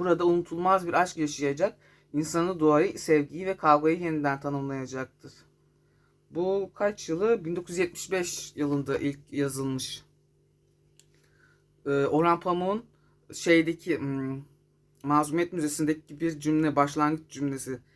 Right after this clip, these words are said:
"Sevdalanmaya gidiş-, gidiyormuşum meğer." diye başlıyor. Ee, yorumlarını okudum. Çok,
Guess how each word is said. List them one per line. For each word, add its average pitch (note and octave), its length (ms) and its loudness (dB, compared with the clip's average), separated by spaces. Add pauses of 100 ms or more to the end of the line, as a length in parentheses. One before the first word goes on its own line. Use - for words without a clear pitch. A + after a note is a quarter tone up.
(220)
"Sevdalanmaya E3 840 4
gidiş-, D3+ 480 -12
gidiyormuşum C#3+ 840 0
meğer." C3+ 360 -2 (760)
diye D3 200 2
başlıyor. C#3 540 0 (540)
Ee, C#3 60 -2
yorumlarını F3 720 4
okudum. G#3 520 -2
Çok, G#3 260 -2